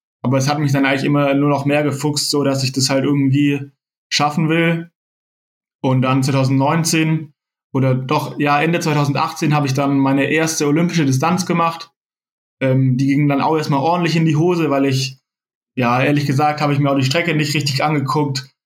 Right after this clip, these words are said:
habe mich dann erstmal verschwommen, habe mich verfahren auf dem Rad, bin noch am Ziel vorbeigelaufen beim Laufen, weil ich nicht gecheckt habe, dass man so jetzt im Zielkanal abbiegen muss.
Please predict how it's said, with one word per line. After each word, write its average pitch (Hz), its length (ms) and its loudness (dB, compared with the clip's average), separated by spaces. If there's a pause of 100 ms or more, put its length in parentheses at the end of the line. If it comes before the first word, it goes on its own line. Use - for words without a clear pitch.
(160)
habe 143 120 -2
mich 131 100 0
dann 139 100 0
erstmal 143 300 0
verschwommen, 147 800 0 (180)
habe 135 140 -2
mich 135 180 0
verfahren 151 540 0
auf 135 160 0
dem 135 100 2
Rad, 151 520 0 (340)
bin 139 160 0
noch 135 220 0
am 131 200 2
Ziel 180 200 2
vorbeigelaufen 151 720 0
beim 131 180 2
Laufen, 147 640 0 (160)
weil 139 140 0
ich 131 160 -2
nicht 147 180 0
gecheckt 151 340 -2
habe, 143 140 -2
dass 135 160 -2
man 139 100 2
so 135 140 2
jetzt 135 200 -2
im 135 120 2
Zielkanal 156 520 0
abbiegen 147 420 0
muss. 143 380 -2